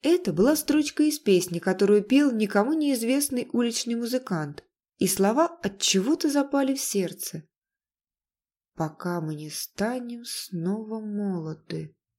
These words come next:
повторила Аня, не чувствуя, как её охватывает ночная усталость. «Разве мы не должны сначала стать старыми и мудрыми?» Из окна подул свежий вечерний ветер.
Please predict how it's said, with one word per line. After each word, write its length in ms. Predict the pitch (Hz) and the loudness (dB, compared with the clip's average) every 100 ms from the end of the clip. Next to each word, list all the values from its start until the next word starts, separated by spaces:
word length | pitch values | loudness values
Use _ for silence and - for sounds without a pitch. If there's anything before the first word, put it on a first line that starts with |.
| _ _ _ _ | _ _ _ _
повторила 720 | 175 160 185 175 190 180 180 - | -6 -4 -2 2 4 2 0 -2
Аня, 500 | 240 277 202 156 - _ _ _ | -2 0 -2 -2 -8 _ _ _
не 160 | 196 185 | -2 0
чувствуя, 680 | - 285 294 - 233 233 226 | 2 2 2 -2 -2 0 -2
как 460 | - 233 262 - | -4 -4 -4 -2
её 240 | 226 220 220 | 0 0 0
охватывает 760 | 214 180 190 185 170 175 175 | -2 -2 -2 -4 -4 -4 -4
ночная 640 | 160 156 - 147 175 185 - | -8 -6 -6 -2 -2 -2 -4
усталость. 1000 | 165 - - 165 160 170 - - - - _ _ _ _ _ _ _ _ _ _ | -8 -8 -8 -8 -8 -12 -14 -18 -20 -20 _ _ _ _ _ _ _ _ _ _
«Разве 460 | 160 160 160 156 165 | -6 -6 -6 -6 -4
мы 140 | 170 | -4
не 100 | 170 | -2
должны 440 | 175 175 160 185 285 | -2 -2 -2 -2 -2
сначала 560 | - 277 - 254 226 | -4 -4 -2 -2 -2
стать 420 | 214 - 220 220 | -6 -4 -4 -4
старыми 920 | - - - 170 185 220 208 208 202 - _ _ | -8 -12 -6 -4 -2 -2 -4 -4 -6 -10 _ _
и 120 | 214 | -6
мудрыми?» 800 | 233 262 214 156 147 143 147 143 _ _ _ _ _ _ _ _ _ _ _ _ _ _ _ | -4 -2 -2 -2 -4 -6 -10 -18 _ _ _ _ _ _ _ _ _ _ _ _ _ _ _
Из 180 | 175 151 | -2 0
окна 360 | 165 196 294 | -2 -2 -2
подул 420 | - 214 156 226 240 | -2 0 2 0 0
свежий 520 | - 165 220 220 190 | 0 2 2 0 -2
вечерний 600 | 170 - 151 160 156 156 | -4 -4 -2 -2 -4 -6
ветер. 480 | 147 143 - - | -8 -8 -12 -14